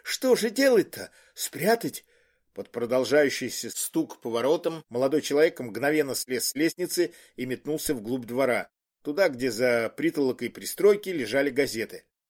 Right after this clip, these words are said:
«А куда спрятать? Найдут ведь! Точно найдут!» Казалось, в такт каждого удара сердца все сильнее паниковали его мысли. И только схватив трясущимися руками портфель с газетами, Рабинович сообразил.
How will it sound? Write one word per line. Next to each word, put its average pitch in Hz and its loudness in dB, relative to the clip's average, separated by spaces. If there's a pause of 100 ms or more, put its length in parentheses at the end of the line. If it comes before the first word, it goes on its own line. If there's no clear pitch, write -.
(100)
«А - -20
куда 135 -14
спрятать? - -12 (440)
Найдут 165 -2
ведь! - -8 (340)
Точно 220 6
найдут!» 156 0 (840)
Казалось, 151 0
в - -16
такт - 2
каждого 127 0
удара 120 0
сердца 170 0 (200)
все 175 2
сильнее 165 0
паниковали 139 -2
его 135 0
мысли. 113 -12 (360)
И 120 -10
только 165 0
схватив 143 -4
трясущимися 127 -6
руками 120 -4
портфель 143 -6
с - -18
газетами, 151 0 (300)
Рабинович 123 -6
сообразил. 127 -2